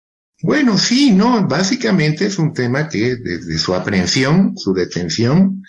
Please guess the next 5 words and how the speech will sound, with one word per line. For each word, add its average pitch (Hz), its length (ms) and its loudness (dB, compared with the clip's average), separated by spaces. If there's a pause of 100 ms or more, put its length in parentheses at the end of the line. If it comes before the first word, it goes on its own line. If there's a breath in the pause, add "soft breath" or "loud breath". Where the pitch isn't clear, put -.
(280 loud breath)
se - 200 -4
ha 104 40 -2
venido 104 680 2
señalando, 90 760 0
¿no? 110 340 -8